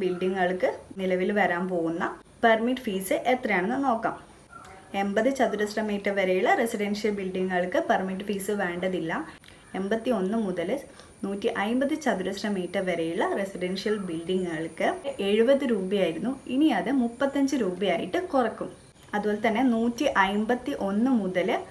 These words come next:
മുന്നൂറ് ചതുരശ്ര മീറ്റർ വരെയുള്ള റെസിഡൻഷ്യൽ ബിൽഡിങ്ങുകൾക്ക് മുനിസിപ്പാലിറ്റിയിൽ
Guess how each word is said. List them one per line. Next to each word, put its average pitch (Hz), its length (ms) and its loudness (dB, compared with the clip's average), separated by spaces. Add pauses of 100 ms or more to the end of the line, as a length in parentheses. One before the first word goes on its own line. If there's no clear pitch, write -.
(340)
മുന്നൂറ് 254 460 2 (100)
ചതുരശ്ര 196 540 2 (120)
മീറ്റർ 185 300 -2 (100)
വരെയുള്ള 165 440 -2 (600)
റെസിഡൻഷ്യൽ 196 640 0 (140)
ബിൽഡിങ്ങുകൾക്ക് 180 640 -2 (140)
മുനിസിപ്പാലിറ്റിയിൽ 196 840 -2